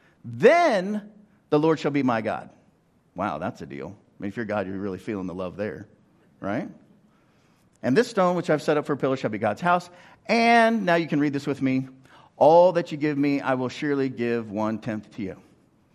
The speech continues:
Isn't that how we are? "If you do this, and you do this, and you do this, and you do this, and you do this, I'll give you a dime on a dollar. Yay, me, I'm a great guy." Now, what do you think about Jacob?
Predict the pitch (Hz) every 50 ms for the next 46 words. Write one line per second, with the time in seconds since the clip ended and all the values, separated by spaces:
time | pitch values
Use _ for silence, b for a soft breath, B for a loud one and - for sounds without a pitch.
0 | _ _ 131 131 143 143 147 147 156 147 147 139 147 147 147 160 165 - - -
1 | _ b b b b b b b b b - 147 147 170 170 208 214 185 185 208
2 | 196 - 113 117 110 110 117 117 147 165 - - 104 104 104 107 110 147 160 -
3 | - 110 101 107 107 117 143 143 - 120 110 107 120 127 135 131 - 104 110 107
4 | 113 104 104 95 73 95 92 101 107 117 131 131 143 139 113 90 78 60 62 -
5 | - _ _ _ 107 113 92 90 98 95 69 71 85 87 87 78 76 71 67 -
6 | 64 - - - - _ _ b b b b b b b b b b b b _
7 | _ _ _ _ _ _ _ b b b b b b b b - 147 131 123 123
8 | 120 143 165 160 151 139 156 139 131 113 113 98 90 101 98 90 - 73 65